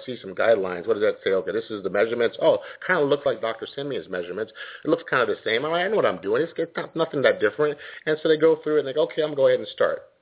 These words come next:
And then they mix and they go, Oh, you know, shoot, I mixed, I added ten milliliters of water instead of five 'cause someone else said five, but now I went back and looked at his and his said, someone else said ten,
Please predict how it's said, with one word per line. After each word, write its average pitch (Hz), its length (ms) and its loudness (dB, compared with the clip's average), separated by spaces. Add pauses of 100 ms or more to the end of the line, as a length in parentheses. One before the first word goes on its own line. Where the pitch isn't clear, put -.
(120)
And 160 100 0
then 165 60 2
they 156 80 6
mix 139 240 0
and 123 100 -8
they - 0 -
go, - 100 -6
Oh, 156 260 -4
you 131 80 -4
know, 131 180 -2 (120)
shoot, 143 160 -6
I 113 60 4
mixed, 113 320 -4
I 101 40 0
added 120 320 4 (100)
ten 131 260 -4 (100)
milliliters 110 380 2
of 101 80 2
water 101 220 4
instead 95 160 -4
of 90 80 -2 (100)
five 113 480 2 (320)
'cause - 160 -4
someone 127 180 4
else 123 220 -2
said 110 140 -2 (100)
five, 117 440 -4
but 101 160 -8
now 120 200 -4
I - 40 -2
went 104 120 -8
back 110 160 -2
and 95 80 -8
looked 104 160 -8
at 90 60 -16
his 127 320 4
and 101 120 -8
his 127 220 -2
said, - 160 2 (460)
someone 156 160 6
else 147 120 4
said 135 200 -2
ten, 123 340 0